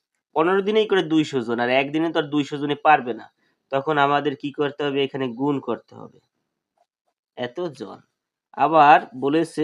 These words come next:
দশ দিনে, দশ দিনে যদি আমরা কাজটি কমপ্লিট করি, তাহলে শ্রমিক লাগবে একদিনের থেকে কম।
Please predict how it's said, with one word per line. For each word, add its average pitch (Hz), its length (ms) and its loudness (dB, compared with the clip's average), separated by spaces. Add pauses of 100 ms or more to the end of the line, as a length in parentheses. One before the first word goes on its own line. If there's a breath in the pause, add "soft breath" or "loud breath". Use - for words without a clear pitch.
(220)
দশ 165 160 8 (160)
দিনে, 127 160 2 (140)
দশ 135 200 4
দিনে 156 160 0 (100)
যদি 160 220 0
আমরা 143 160 -2
কাজটি 135 400 0 (120)
কমপ্লিট 135 440 -2 (120)
করি, 123 220 -2 (160)
তাহলে 131 400 0
শ্রমিক 135 500 -4
লাগবে 139 400 2 (340)
একদিনের 131 440 -2 (100)
থেকে 151 240 -4 (840)
কম। 143 220 6